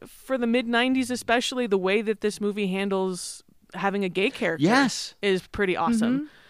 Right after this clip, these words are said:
Speaker 3: Yeah.
Speaker 1: That, you know, there's, there's the really problematic Murray description of,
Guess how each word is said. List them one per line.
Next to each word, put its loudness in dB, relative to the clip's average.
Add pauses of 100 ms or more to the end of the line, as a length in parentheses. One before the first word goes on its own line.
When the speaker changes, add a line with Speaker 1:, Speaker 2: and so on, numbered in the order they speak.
Speaker 3:
Yeah. -2
Speaker 1:
That, 4 (100)
you 2
know, 4
there's, 4
there's 6
the 2
really 6
problematic 2
Murray 2
description -2
of, 0